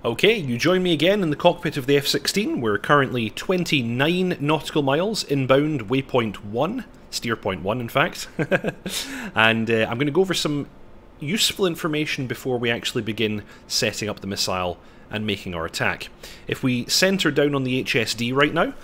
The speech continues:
uh, you can see that, um, sam sites that we have information for before mission start are loaded into the D T C and appear on our H S D. Uh, you can't really see it here because the waypoint is co-located, but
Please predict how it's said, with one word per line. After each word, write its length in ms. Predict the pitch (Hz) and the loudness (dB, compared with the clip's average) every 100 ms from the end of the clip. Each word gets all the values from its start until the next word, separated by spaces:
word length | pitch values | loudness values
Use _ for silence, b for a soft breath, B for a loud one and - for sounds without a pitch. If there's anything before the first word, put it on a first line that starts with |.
| B B | B B
uh, 360 | 104 107 110 110 | 2 4 4 2
you 140 | 131 | -2
can 160 | 131 131 | -2 2
see 260 | - 160 160 | 2 2 2
that, 400 | 135 131 - - | 4 2 0 0
um, 380 | 117 117 113 110 - - - - - - | 0 0 -4 -10 -20 -20 -20 -20 -14 -6
sam 340 | - - 202 | 2 4 4
sites 360 | 202 190 156 - | 2 2 2 -2
that 100 | 147 | -2
we 60 | 139 | 0
have 180 | 131 | 0
information 580 | 123 113 120 110 - 113 | -2 -4 -4 -2 -2 -4
for 320 | 104 117 104 | -4 -2 0
before 640 | 98 101 - 127 113 107 101 B B B | 0 -4 -4 0 4 4 0 B B B
mission 380 | 110 110 113 95 | -2 0 0 0
start 560 | - - 139 110 - - B B - | 2 4 4 2 -2 -10 B B -2
are 160 | 107 | 0
loaded 400 | 107 117 117 117 | 2 0 0 -2
into 200 | 101 104 | -4 -6
the 80 | 104 | -6
D 160 | 98 98 | -6 -6
T 180 | - 101 | -4 -2
C 320 | - 185 87 | 0 0 -2
and 80 | 104 | -4
appear 480 | - - 208 98 | -6 -2 0 2
on 140 | 90 110 | 2 0
our 120 | 101 | 0
H 200 | 101 - | -2 -2
S 180 | 90 - | -4 -4
D. 240 | 107 76 B B B - | -6 -6 B B B -4
Uh, 120 | 113 | 0
you 180 | 107 123 | 2 0
can't 220 | 127 170 | 2 2
really 180 | 135 123 | 2 0
see 240 | 113 - 113 | 0 0 -2
it 80 | |
here 200 | 110 123 | -2 -2
because 360 | 104 104 113 101 | -2 -2 -2 -2
the 100 | 101 | -4
waypoint 560 | 92 107 - 101 95 95 | -2 -2 -2 -2 -2 -4
is 300 | 87 - - | -4 -6 -8
co-located, 680 | - 117 95 - 139 - 107 | -4 -2 -2 0 0 0 -2
but 160 | 107 | -2